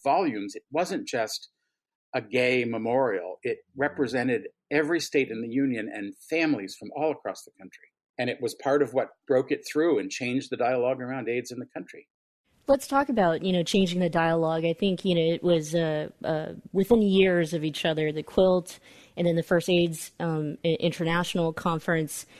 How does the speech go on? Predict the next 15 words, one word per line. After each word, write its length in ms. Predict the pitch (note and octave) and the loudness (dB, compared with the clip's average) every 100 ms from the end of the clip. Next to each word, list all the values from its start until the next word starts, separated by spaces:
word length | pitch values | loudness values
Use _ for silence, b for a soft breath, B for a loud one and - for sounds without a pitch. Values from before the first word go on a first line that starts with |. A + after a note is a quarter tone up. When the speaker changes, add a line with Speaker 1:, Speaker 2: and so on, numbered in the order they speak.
| b - | b -4
Speaker 2:
uh, 260 | F3 E3 D#3+ | 0 0 0
and 140 | F3 | 2
then 260 | F3+ F3 E3+ - | 2 2 0 -2
the 480 | F3+ F3 E3 D#3+ - | 2 2 2 0 0
memorial. 800 | F3+ F3+ G3+ B3 D#3 D3+ D#3 - | 2 4 4 4 2 -2 -6 -4
Uh, 200 | D#3 D#3+ | -2 -2
John, 400 | E3 F3 F3 G3 | -2 0 2 0
would 160 | F3+ | 0
love 260 | F3 F3 F3+ | 2 0 0
to 140 | - E3+ | -4 -4
hear 560 | - F3+ F3 E3+ E3 | 0 2 4 2 0
when 280 | - F3 F3+ | -2 0 2
the 80 | F3 | 2
memorial 520 | E3 E3 E3 E3 D#3 | 0 0 2 0 0
actually 640 | D#3 D#3 - E3+ E3 D#3+ | -2 -4 -2 0 2 0